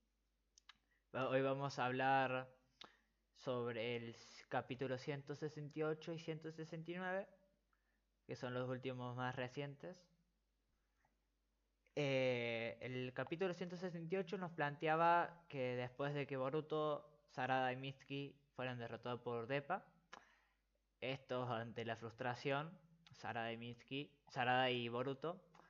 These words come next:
eh, empezaron a entrenar más, quisieran entrenar más. Sarada se va con su padre,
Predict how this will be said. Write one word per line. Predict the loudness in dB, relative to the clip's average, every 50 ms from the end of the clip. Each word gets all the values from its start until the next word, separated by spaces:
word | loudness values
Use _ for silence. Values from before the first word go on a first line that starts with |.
| -20 _ _ _ _ _ _ _ _ _ _ _ _ _
eh, | -2 0 2 2 2 0 0 0 -2 -2 -4
empezaron | -4 -4 -6 -4 -2 0 0 0 0
a |
entrenar | 0 -2 -2 0 0 0 0 0
más, | 0 0 0 0 -4 -8 -20 -20 -20 -20 _ _ _ _ _ _ _ _ _
quisieran | -12 -6 -2 0 0 2 0
entrenar | 0 -2 -2 -4 -2 -2 -2
más. | -2 -4 -4 -4 -8 -12 -20 -20 _ _ _ _ _ _ _ _ _
Sarada | -6 -2 2 4 6 6 8 8 8 6 6
se | 4 2 2 2
va | 2 2 2
con | 2 2 2 2 2 0 -2 -4 -6 -8
su | -10 -10 -4 2
padre, | 4 6 6 6 4 2 -2 -8